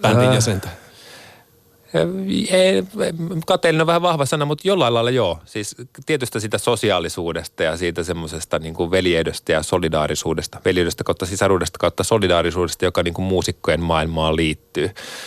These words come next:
Speaker 2: Et, et kirjailijoiden maailma on vähän erilainen johtuen just tästä työn luonteesta. Ja yksi haaste tietysti, mikä kirjailijuudessa on se, että siihen kuuluu myös tää toinenkin puoli,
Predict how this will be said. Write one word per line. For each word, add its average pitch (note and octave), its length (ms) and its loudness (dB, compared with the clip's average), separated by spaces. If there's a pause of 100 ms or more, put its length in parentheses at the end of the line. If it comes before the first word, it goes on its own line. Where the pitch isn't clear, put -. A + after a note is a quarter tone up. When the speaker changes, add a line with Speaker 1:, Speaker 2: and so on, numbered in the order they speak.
(460)
Speaker 2:
Et, F#2 200 2
et - 200 -2 (120)
kirjailijoiden A2 520 4
maailma A#2+ 340 2
on B2+ 260 2
vähän F#2 340 0
erilainen F2+ 680 0 (140)
johtuen F#2 420 0
just F2+ 140 -2
tästä F#2 300 -4 (220)
työn F#2 240 2
luonteesta. F2 640 0 (600)
Ja A2+ 80 4
yksi C3 220 0
haaste A#2 320 0
tietysti, A2 460 -2
mikä G#2+ 220 -2
kirjailijuudessa G#2 760 2
on G2+ 120 0
se, G#2 160 2
että G2+ 220 0 (1300)
siihen G#2 300 -4
kuuluu A#2+ 360 2
myös A#2 260 2
tää A2 240 2 (1080)
toinenkin F#2+ 520 -2
puoli, E2+ 360 0